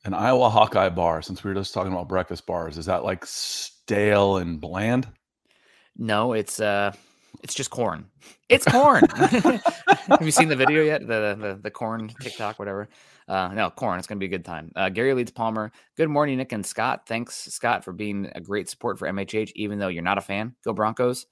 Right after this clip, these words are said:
Speaker 2: Scott, Scott's pulling for him this year because he had to go through last year where, uh, it was painful. The chat would always devolve in, not you always, but, you know, things would devolve into Teddy Bridgewater, Drew Lock, Vic Fangio, uh, Pat Shurmur, just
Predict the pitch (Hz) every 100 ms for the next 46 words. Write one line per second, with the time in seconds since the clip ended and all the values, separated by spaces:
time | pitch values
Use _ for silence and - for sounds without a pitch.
0 | _ _ _ - - 269 277 - 226 -
1 | - - 160 _ 160 127 107 107 95 92
2 | 101 98 98 104 98 135 131 127 113 123
3 | 123 120 107 110 - 92 87 - _ _
4 | - 104 98 92 85 85 - _ _ -
5 | 110 98 95 92 90 - - _ _ _
6 | - 131 131 85 67 - 92 - 113 107
7 | 104 104 98 98 101 101 98 92 180 120
8 | - 117 92 76 - 113 98 98 92 87
9 | 131 110 107 101 113 107 101 95 87 117
10 | 120 101 110 110 107 98 113 104 104 107
11 | 104 104 104 104 98 104 101 - - _
12 | _ - 82 - 113 - 110 110 104 101
13 | 101 98 -